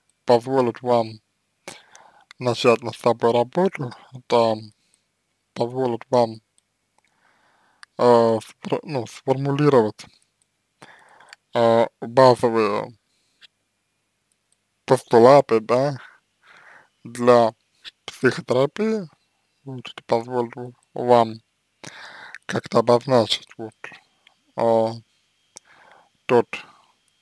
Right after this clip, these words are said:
круг работ, который вместе с психологом, а, вы могли бы провести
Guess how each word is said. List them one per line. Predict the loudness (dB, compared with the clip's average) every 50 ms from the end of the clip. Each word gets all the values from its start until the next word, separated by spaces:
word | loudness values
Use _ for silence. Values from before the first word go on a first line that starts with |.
| _ _ -20 -20 -20 -20 -20 -20 -20 _ _ _ _
круг | 0 2 2 2 2 0 -8 -18 -20 -20 -20 -20 -20 _ _ _ _ _ _ _ _ _ _ _ -2
работ, | 2 4 4 4 4 4 4 4 4 2 -2 -10 _ _ _ _ _ _ _ _ _ _ _ _ _ _ _ _ -20 -20 -20 _ _ _ _ _ _ -4
который | -4 -2 0 2 2 2 0
вместе | -2 -4 -6 -6 -6 -6 -8 -8 -8 -8
с | -8 -8 -12 -18 -16 -8 -2 0 0 0 0 -4 -10 _ _ _ _ _ _ _ -20 -20 -20 _ _ _ _ _ _ _ _
психологом, | -20 -16 -12 -12 -12 -2 0 2 2 2 2 0 -2 -4 -4 -6 -12 -20 _ _ _ _ _ _ _ _ _ _ _ _ _ _ _ _ _ -20 -20 _ _ _ _ -20 _ _ _ _ -4
а, | -2 2 2 2 4 2 2 0 0 -2 -4 -6 -10 -14 _ _ _ _ _ -20 -20 -20 _ _
вы | -18 -14 -8 -4 -2 0 0 0 -2 -4 -6 _ _ _ _ _ _ _ _ _ _ -20 -20 -20 -20 -20 -20 -20 -20 _ _ -20 _
могли | -6 -4 -4 -2 -2 -2 -4 -4
бы | -4 -8 -10
провести | -10 -6 -6 -4 -4 -4 -8 -12 -16 -18 -16 -16 -16 -16 -16